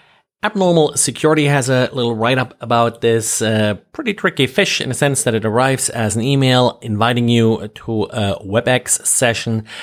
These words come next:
The U R L being used is actually somewhat plausible, app login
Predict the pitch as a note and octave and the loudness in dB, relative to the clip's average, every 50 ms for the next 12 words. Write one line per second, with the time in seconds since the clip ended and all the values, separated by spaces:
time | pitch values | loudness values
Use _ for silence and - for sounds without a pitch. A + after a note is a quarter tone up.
0 | - - - - A2 G#2+ A2 G#2+ - - A2+ A#2+ A#2+ A#2 B2 C3 C3+ C#3 C#3 - | -18 -14 -8 -6 -2 0 0 0 0 0 0 2 2 4 4 4 2 2 0 -2
1 | - B2+ B2 C3+ B2+ B2 B2 A#2+ - - A#2 A2+ B2 B2 A#2 A2 - A2+ A2 - | -6 -6 -4 -2 0 0 0 -2 -4 -6 -4 -2 0 0 0 -2 -2 -4 -4 -4
2 | C#4 C4 - - F#3 E3 C#3+ C3 - - - - C#3 B2 A#2 A2 - - - B2+ | -6 -6 -4 -4 -2 0 0 -2 -2 -2 -2 -2 0 2 2 0 0 -2 -2 0
3 | A#2 A#2 A#2 - - A2 A2+ G#2+ G#2+ G2+ - - - - A#2 A#2 A#2 - - A2 | 0 0 0 0 -2 0 2 2 2 2 0 -2 -6 -6 -4 -4 -4 -4 -6 -8
4 | A2+ A#2 A2 G#2+ G#2+ A2 G#2+ G#2 G#2+ G#2+ | -6 -2 0 2 2 2 2 2 2 2